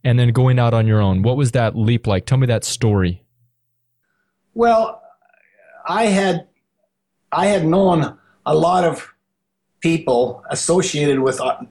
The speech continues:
Speaker 2: the architecture business in town, and a lot of clients as well. So when I started my office, I started off with a lot of clients. Uh, and, you know, as times went up and down and there was recessions and that sort of thing, I sort of lost some clients. And then,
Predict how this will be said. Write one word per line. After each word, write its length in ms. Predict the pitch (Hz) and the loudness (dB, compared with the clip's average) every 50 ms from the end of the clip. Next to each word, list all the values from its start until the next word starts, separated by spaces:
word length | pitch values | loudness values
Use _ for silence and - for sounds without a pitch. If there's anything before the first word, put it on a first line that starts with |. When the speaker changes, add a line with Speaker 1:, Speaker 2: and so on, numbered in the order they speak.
| - | -4
Speaker 2:
the 100 | 123 127 | -2 0
architecture 560 | 143 156 160 151 151 - 151 139 - - 135 | 0 0 0 -2 -2 -2 -2 -2 -2 -2 -4
business 400 | 123 120 143 143 131 139 131 117 | -2 0 0 0 0 -2 -2 -2
in 140 | 131 113 - | -2 -2 -2
town, 420 | - 120 117 117 123 156 170 - - _ _ _ _ _ _ _ _ _ - | 0 0 0 0 0 -2 -2 -4 -8 _ _ _ _ _ _ _ _ _ -4
and 220 | 165 147 147 143 | -4 -2 -2 -2
a 160 | 139 151 151 | -2 0 2
lot 220 | 160 160 156 156 151 | 2 2 2 0 -2
of 80 | - | -2
clients 400 | - 196 208 196 160 139 127 - | -2 -2 0 0 0 -2 -2 -4
as 120 | 131 127 156 | -4 -2 0
well. 360 | 208 - - 226 - - - - | 0 0 0 -2 -4 -8 -12 -16
So 460 | - - 147 143 135 139 131 - - - - - | -10 -6 -4 -2 -2 -2 -4 -8 -10 -20 -14 -6
when 160 | - 156 160 | -4 -2 0
I 160 | 160 151 151 | 0 0 0
started 420 | 147 151 - - 175 185 190 175 156 | -2 -2 -2 0 0 2 2 2 0
my 140 | 139 135 127 | 0 0 0
office, 640 | 123 123 120 127 - 185 208 160 - - - _ _ _ _ _ _ _ _ _ _ _ _ _ _ - | 0 0 0 -2 -2 -2 -4 -4 -4 -8 -14 _ _ _ _ _ _ _ _ _ _ _ _ _ _ -8
I 260 | - - 170 170 170 170 | -4 -2 0 2 2 0
started 460 | 156 - - - 180 185 170 165 165 | 0 -2 -2 0 0 2 2 2 2
off 260 | 165 180 175 - 143 | 2 2 0 -2 -2
with 240 | 151 143 143 - - | -4 -4 -4 -4 -4
a 80 | 151 | -2
lot 220 | 147 156 156 160 143 | 0 0 0 0 -2
of 80 | 135 | -2
clients. 600 | - 165 180 208 190 135 120 120 - - - - _ _ _ _ _ _ _ _ _ _ - - | -2 -2 0 0 -2 -4 -4 -8 -10 -12 -14 -16 _ _ _ _ _ _ _ _ _ _ -12 -8
Uh, 320 | 143 131 131 135 131 131 160 | -4 -2 0 0 0 0 0
and, 300 | 190 196 208 208 196 190 | 0 0 0 0 -2 -2
you 120 | 208 202 | -2 0
know, 120 | 185 185 180 | 0 2 2
as 280 | 175 175 - - - - | 0 0 -2 -4 -4 -2
times 280 | 180 175 175 175 160 | -2 0 0 0 0
went 160 | 160 160 156 | 0 0 0
up 160 | 156 160 160 165 | 0 0 0 -2
and 140 | 156 147 | -2 0
down 340 | 143 147 151 156 170 190 190 | 0 0 0 0 0 0 0
and 220 | 165 156 151 147 151 | 0 0 0 0 -2
there 60 | 147 | -2
was 180 | 147 143 - - | -2 -4 -4 -4
recessions 600 | 139 143 131 - 156 147 151 147 - 165 156 143 | -4 -4 -4 -2 0 0 0 0 0 -2 -2 -2
and 80 | 147 147 | 0 0
that 140 | 147 147 147 | 0 0 0
sort 120 | - 156 | 0 0
of 60 | 147 | 0
thing, 140 | 151 160 170 | 0 0 0
I 100 | 151 147 | 0 0
sort 200 | 147 - 151 143 | 0 0 0 0
of 60 | 139 135 | 0 2
lost 300 | 143 139 143 151 147 - | 2 2 2 0 0 -2
some 160 | 160 156 151 | -4 -4 -2
clients. 460 | - 143 143 147 160 185 208 - - | -2 -2 0 0 0 0 0 0 0
And 160 | 175 160 156 | 0 0 0
then, 240 | 160 156 160 156 - | 0 0 0 -2 -6